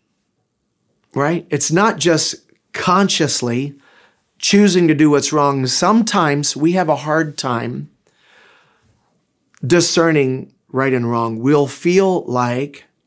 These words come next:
right is wrong or wrong is sometimes the most right thing to do. For instance, King Saul is the first king of all of Israel.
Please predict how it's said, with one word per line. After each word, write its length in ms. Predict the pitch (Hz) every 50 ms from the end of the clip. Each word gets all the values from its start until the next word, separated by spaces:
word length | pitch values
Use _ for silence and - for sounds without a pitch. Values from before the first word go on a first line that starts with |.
| _ _ _ _ _ _ _ _ _ _ _ -
right 380 | 127 139 147 156 165 165 160 -
is 240 | - 135 123 113 113
wrong 380 | 120 120 113 113 117 117 120 117
or 120 | 117 110
wrong 360 | 107 117 131 139 143 139 139
is 160 | 131 120 117 -
sometimes 680 | - 131 123 123 117 - - 120 117 117 117 113 - -
the 100 | 120 117
most 360 | 120 120 120 113 - - - _ _ _ - - - _ _ _ _
right 400 | - 131 135 135 131 131 - -
thing 500 | _ - 139 131 123 120 117 113 120 - -
to 100 | - 120
do. 320 | 117 123 113 110 - - - _ _ _ _ _ _ _ _ - -
For 120 | - 139
instance, 480 | 139 135 123 - 135 117 117 - - - _ _ _ _ _ _ _ _ _ _ _ _ _ _ _ - -
King 200 | - 175 170 165
Saul 260 | 156 - 151 139 135
is 120 | 131 120 131
the 80 | 123
first 440 | - - 135 131 127 127 - - - _ _ _ _ _ _ _
king 240 | - - 139 135 131
of 100 | 127 113
all 200 | 123 120 123 120
of 100 | 117 117
Israel. 420 | 117 117 113 113 113 113 104 104